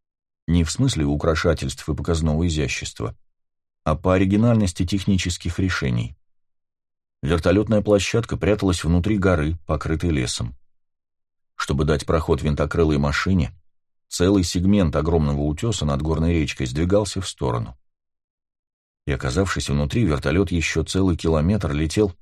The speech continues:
внутри исполинской рукотворной пещеры. На площадке нас встречал один из президентских помощников и специалисты по охране.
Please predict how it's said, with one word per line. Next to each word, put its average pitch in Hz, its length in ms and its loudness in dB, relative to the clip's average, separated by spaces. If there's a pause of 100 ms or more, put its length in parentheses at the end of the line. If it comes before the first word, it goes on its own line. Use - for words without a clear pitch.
(200)
внутри 92 380 2
исполинской 92 560 2
рукотворной 80 540 0
пещеры. 64 520 -4 (1800)
На 76 100 0
площадке 123 480 2
нас 123 160 4
встречал 110 420 2
один 101 220 4
из 92 100 0
президентских 85 680 0
помощников 98 680 0
и 98 40 -2
специалисты 80 640 -2
по 78 160 4
охране. 73 540 0